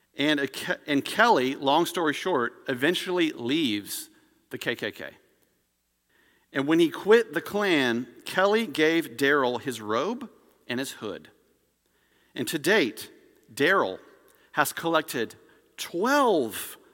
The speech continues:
robes and hoods of other Klansmen. And it's incredible. People have told him to burn them, but Daryl says, "We don't burn our history." He said, I appeal to people's common sense.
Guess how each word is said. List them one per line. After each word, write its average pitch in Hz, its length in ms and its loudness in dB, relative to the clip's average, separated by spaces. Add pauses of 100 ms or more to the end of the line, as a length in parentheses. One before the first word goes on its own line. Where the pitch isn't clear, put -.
(300)
robes 156 420 0
and 160 200 0
hoods 113 520 -4 (160)
of 120 140 -6
other 131 320 0
Klansmen. 120 760 -8 (480)
And 135 220 -6
it's - 160 -8
incredible. 117 480 -2 (920)
People 220 320 2
have 208 120 2
told 175 300 0
him 147 160 2
to 135 140 -4
burn 143 440 2
them, 107 320 -4 (360)
but 127 120 -10
Daryl 147 320 0
says, 120 320 -2
"We 131 160 -2
don't 131 320 -4
burn 123 320 0
our 110 140 -2
history." 107 600 -8 (580)
He 135 140 -4
said, 139 240 2
I 127 180 4
appeal 180 440 0
to 151 100 -2
people's 147 400 -8
common 127 360 -2
sense. - 640 -4